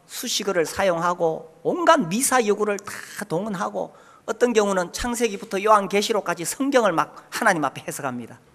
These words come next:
하나님이 성경을 잘 몰라서 성경을 해석하는 거예요. <laughs> 예, 왜 그렇게 되냐 하면은 하나님께 기도하지 않고 사람을 의식하기 때문에 그런 거예요.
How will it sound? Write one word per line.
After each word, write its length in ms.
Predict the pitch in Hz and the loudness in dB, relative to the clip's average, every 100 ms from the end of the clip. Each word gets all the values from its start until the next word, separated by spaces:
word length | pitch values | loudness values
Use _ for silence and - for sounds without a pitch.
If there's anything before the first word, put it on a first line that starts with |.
| _ _ _ - - _ _ _ | _ _ _ -20 -20 _ _ _
하나님이 460 | - 226 202 160 | -6 0 2 2
성경을 380 | 147 220 202 160 | -2 0 2 2
잘 160 | 160 147 | 2 2
몰라서 380 | 143 202 202 | 4 4 2
성경을 400 | 156 - 190 165 | 0 -2 -2 0
해석하는 440 | 160 - 147 - 135 | 0 -2 -6 -6 -8
거예요. 140 | 131 - - _ _ - 170 160 - | -10 -16 -20 _ _ -20 -18 -18 -18
<laughs> 100 | 180 - - - _ _ _ _ _ _ _ _ _ _ - | -20 -20 -20 -20 _ _ _ _ _ _ _ _ _ _ -8
예, 80 | 131 | 0
왜 260 | 156 254 | 8 8
그렇게 300 | - 247 240 | 8 0 -2
되냐 280 | 165 151 156 | 0 0 0
하면은 600 | 135 131 123 165 151 113 117 _ _ _ _ _ _ _ _ _ | -2 -4 -4 -2 -2 -4 -14 _ _ _ _ _ _ _ _ _
하나님께 920 | - - 370 359 311 254 226 - 254 | -10 4 6 8 6 4 0 0 -2
기도하지 500 | 247 233 175 160 151 | 0 0 0 0 0
않고 600 | 123 123 - 131 135 - | -2 -4 -4 -4 -4 -8
사람을 760 | - - 294 330 330 311 202 202 | -10 -8 -2 0 2 2 0 -2
의식하기 540 | 233 233 175 - 147 | -4 -2 -6 -8 -12
때문에 360 | 143 127 143 190 | -10 -8 -8 -8
그런 280 | - 113 113 | -12 -14 -16
거예요. 240 | 123 - | -18 -20